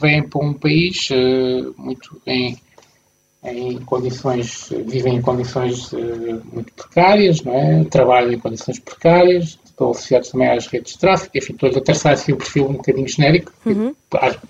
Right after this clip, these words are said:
Speaker 1: às vezes não corresponde ao, ao, ao elemento X ou ao elemento Y, Y, mas em, em termos genéricos é, é isto, as pessoas vivem muito juntas, acabam por trabalhar muito, a, as, a heroína e os opiáceos são um recurso para,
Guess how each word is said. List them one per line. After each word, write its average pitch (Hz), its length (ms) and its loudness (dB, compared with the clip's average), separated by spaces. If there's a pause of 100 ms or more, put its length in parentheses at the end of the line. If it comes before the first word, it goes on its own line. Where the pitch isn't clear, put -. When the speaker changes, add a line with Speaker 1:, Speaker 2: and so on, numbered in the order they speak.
Speaker 1:
às 123 340 2
vezes 143 200 4
não 147 140 4
corresponde 147 720 2
ao, - 300 0 (400)
ao, 120 300 2
ao 120 260 2
elemento 123 340 0
X 156 280 2
ou 110 80 -2
ao 110 60 -2
elemento 131 340 -4
Y, 190 200 -4 (120)
Y, 156 340 -4
mas 113 180 -4
em, 110 160 -10
em 120 60 -16
termos 123 300 -2
genéricos 127 480 0
é, 135 80 -2
é 131 240 -2
isto, 123 260 -6
as - 80 -12
pessoas 117 200 -4
vivem 127 360 0 (720)
muito 135 380 0
juntas, 196 600 4
acabam 143 440 0
por - 180 -6
trabalhar 135 440 2
muito, 190 420 0
a, 139 400 -2 (340)
as, 127 180 0
a 139 40 0
heroína 135 760 2
e 123 100 0
os 120 120 -4
opiáceos 139 600 -2
são 127 180 -4
um 120 260 -8
recurso - 520 -6
para, 123 540 0